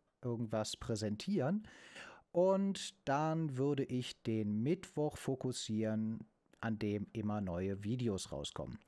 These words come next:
Wie eben schon erwähnt, Mitglieder können dann, je nachdem, wie schnell ich mit der Vorproduktion bin, die Videos schon vorab sehen. Wenn ich die also hochgeladen hab, dann mache ich direkt einen Community-Post für Mitglieder und für alle anderen stehen die Videos dann auf jeden Fall am darauffolgenden Mittwoch zur Verfügung.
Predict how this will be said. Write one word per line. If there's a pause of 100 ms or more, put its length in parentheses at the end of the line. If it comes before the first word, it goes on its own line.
(340)
Wie
eben
schon
erwähnt,
Mitglieder
können
dann,
je
nachdem, (100)
wie
schnell
ich
mit
der
Vorproduktion
bin,
die
Videos
schon
vorab
sehen.
Wenn
ich
die
also
hochgeladen
hab,
dann
mache
ich
direkt
einen
Community-Post
für
Mitglieder (320)
und
für
alle
anderen
stehen
die
Videos
dann
auf
jeden
Fall
am
darauffolgenden
Mittwoch
zur
Verfügung.